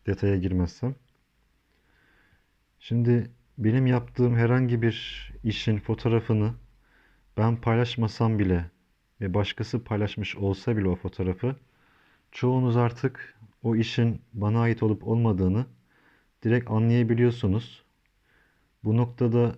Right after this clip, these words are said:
birçoğunuzun bilinç altına yerleşmiş olmak benim için son derece gurur verici bir olay. Bu beni çok mutlu eden bir durum.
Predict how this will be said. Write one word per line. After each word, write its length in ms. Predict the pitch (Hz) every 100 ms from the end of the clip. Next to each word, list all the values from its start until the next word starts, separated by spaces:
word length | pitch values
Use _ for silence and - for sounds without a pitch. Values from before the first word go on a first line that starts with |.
| -
birçoğunuzun 760 | 107 107 120 117 113 113 110
bilinç 280 | 95 120 120
altına 400 | 117 104 - 104
yerleşmiş 520 | 92 98 104 131 117 120
olmak 380 | 110 123 131
benim 280 | 98 107 117
için 360 | 113 - 120 120 _ _ _ _ _ _ _
son 360 | - - 127 120
derece 220 | 117 123
gurur 320 | 104 117 127
verici 280 | 117 95 92
bir 60 | 90
olay. 340 | 82 87 104 - - -
Bu 220 | 101 101
beni 180 | 110 107
çok 260 | - 110
mutlu 300 | 101 - -
eden 340 | 110 107 110 104
bir 100 | 90
durum. 240 | 85 113